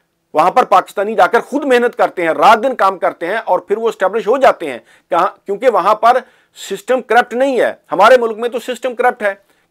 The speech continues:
कहीं भी आप चले जाएं, रिश्वत सिफारिश के बगैर आपका काम नहीं होना। अगर आप किसी माशरती बुराई पर बात करते हैं,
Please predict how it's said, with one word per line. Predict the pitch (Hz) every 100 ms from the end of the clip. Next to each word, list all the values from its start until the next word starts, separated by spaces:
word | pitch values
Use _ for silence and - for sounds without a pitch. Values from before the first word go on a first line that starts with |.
| 214
कहीं | 214 262
भी | 247
आप | 214
चले | 214 208 208
जाएं, | 214 214
रिश्वत | 175 220 214
सिफारिश | - 180 175
के | 214
बगैर | 185 185
आपका | 175 -
काम | 202 151
नहीं | 147 165
होना। | 165 156 - _ _ _ 185
अगर | 208
आप | 240 208 220 -
किसी | - 185 214
माशरती | 180 165 185 220
बुराई | 165 170
पर | 180 208
बात | 139 156
करते | - 214 214
हैं, | 190